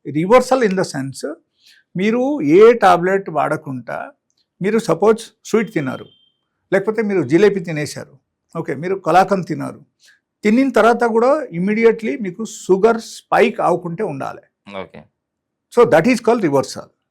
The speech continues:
Speaker 2: ఓకే.
Speaker 1: ఓకే. సపోజ్ డైలీ బేసిస్‌లో మీరు తీసుకోవట్లేదు స్వీట్, but ఎప్పుడు ఒకసారి మీరు, you are going to a function, you are enjoying there, you want to
Speaker 2: ఓకే.
Speaker 1: enjoy the sweets.
Speaker 2: ఓకే.
Speaker 1: ఓకే. So, అప్పుడు ఏంటంటే, ఆ స్వీట్స్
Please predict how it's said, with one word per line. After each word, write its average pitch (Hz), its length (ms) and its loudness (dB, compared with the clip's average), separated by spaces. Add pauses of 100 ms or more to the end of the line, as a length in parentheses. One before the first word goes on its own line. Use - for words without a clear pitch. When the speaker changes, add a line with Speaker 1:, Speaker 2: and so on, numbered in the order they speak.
(160)
Speaker 2:
ఓకే. 82 220 -14 (220)
Speaker 1:
ఓకే. 196 300 -4 (120)
సపోజ్ 240 320 -2
డైలీ 214 280 0
బేసిస్‌లో 240 380 -2
మీరు 233 160 -4
తీసుకోవట్లేదు 190 800 -2
స్వీట్, 160 320 -4 (460)
but 359 140 0
ఎప్పుడు 269 260 2
ఒకసారి 247 280 -2
మీరు, 233 400 -2
you 180 120 0
are 190 120 4
going 180 180 -2
to 202 100 -2
a 214 80 0
function, 156 380 -6
you 262 140 -8
are 180 100 -6
enjoying 170 380 0
there, 135 280 -6 (200)
you 156 80 -2
want 180 120 -4
to 214 60 -10
Speaker 2:
ఓకే. 160 140 -4
Speaker 1:
enjoy 185 200 2
the 185 140 -4
sweets. 117 600 -8
Speaker 2:
ఓకే. 92 320 -10
Speaker 1:
ఓకే. - 300 -4 (400)
So, 262 60 6
అప్పుడు - 240 2
ఏంటంటే, 214 600 -2 (300)
ఆ 180 140 0
స్వీట్స్ 254 840 0